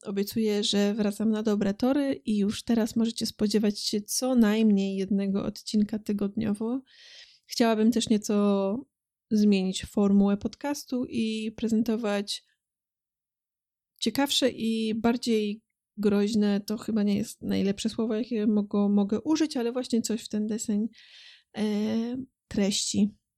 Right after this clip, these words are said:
Bardziej ciekawych zdecydowanie i bliższych moim zainteresowaniom. Dzisiaj zajmiemy się postacią, która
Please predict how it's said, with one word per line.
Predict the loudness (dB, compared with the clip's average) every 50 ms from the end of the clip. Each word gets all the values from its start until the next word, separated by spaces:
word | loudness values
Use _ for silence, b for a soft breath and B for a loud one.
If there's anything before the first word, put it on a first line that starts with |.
| _ 2
Bardziej | 2 2 2 0 -4
ciekawych | -4 -4 -4 -2 0 0 0 0 -2 -2 -2
zdecydowanie | -2 -2 -4 -2 0 0 2 4 4 4 4 2 2
i | 2 2
bliższych | 4 4 4 4 2 0 -2 -2 -2 -4 -4 -4 -6 -10 -6 -2
moim | 0 0 2 0 0 0 -2 -2
zainteresowaniom. | -2 0 0 0 0 0 -2 -4 -4 -4 -4 -4 -4 -4 -6 -8 -8 -8 -10 -12 _ _ _ _ _ _ _ _ _ _ _ _ _ _ _ _ _ -20 -20 _ _ _ -8
Dzisiaj | -6 -4 -2 -2 -2 0 0
zajmiemy | 2 2 2 4 4 4 4 2
się | 2 0
postacią, | 0 -2 -2 0 -2 0 2 2 2 2
która | 0 0 0 0 0